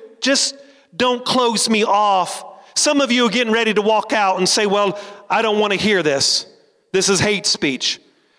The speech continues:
Well, if you are the type of person that thinks everything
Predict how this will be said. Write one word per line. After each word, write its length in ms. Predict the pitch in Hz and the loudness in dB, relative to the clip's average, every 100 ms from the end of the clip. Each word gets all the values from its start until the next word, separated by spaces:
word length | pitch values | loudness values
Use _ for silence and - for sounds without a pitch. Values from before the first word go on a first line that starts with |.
| _ | _
Well, 160 | 175 202 | 0 2
if 220 | 214 175 | 0 0
you 220 | 214 294 | 0 2
are 160 | 247 214 | 2 0
the 100 | 196 | -2
type 360 | - 233 233 | -2 -2 0
of 140 | 214 - | -4 -2
person 480 | 220 214 - 170 165 | 0 0 0 -2 -2
that 220 | 175 - | -2 -4
thinks 360 | 226 220 - - | -4 -2 -4 -4
everything 800 | 190 226 240 220 233 208 208 | -2 -2 -4 -4 -2 -2 -2